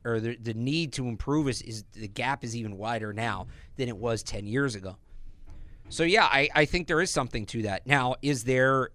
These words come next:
a simplified version of the system that they could run? I, that's probably what they're running. Maybe it needs to be simplified more.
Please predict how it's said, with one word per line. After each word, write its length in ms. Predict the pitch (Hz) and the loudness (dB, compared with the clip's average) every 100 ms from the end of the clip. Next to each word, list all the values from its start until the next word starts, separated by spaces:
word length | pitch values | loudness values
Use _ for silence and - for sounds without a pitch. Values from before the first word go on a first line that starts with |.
| - | -2
a 160 | 127 | 0
simplified 800 | 123 - 135 147 156 123 143 127 | 0 0 0 0 0 4 4 4
version 340 | 113 135 127 143 | 2 0 0 -2
of 140 | 131 | -2
the 100 | 131 | -2
system 400 | - 147 - 147 | -2 -2 -2 -2
that 140 | 139 | -2
they 120 | - 135 | -2 -4
could 200 | 147 127 | -4 -2
run? 320 | 139 170 165 | 0 0 -2
I, 120 | 117 87 | -10 -8
that's 160 | 113 | -10
probably 420 | - - 120 135 | -4 0 0 2
what 160 | 139 139 | 0 0
they're 120 | 147 | 0
running. 300 | 139 156 160 | -2 -2 -2
Maybe 200 | 113 113 | -2 -2
it 40 | 123 | -4
needs 180 | 117 | -6
to 40 | 110 | -6
be 60 | |
simplified 540 | 113 127 92 104 107 98 | -6 -6 -8 -6 -6 -6
more. 340 | 110 143 180 | -2 0 0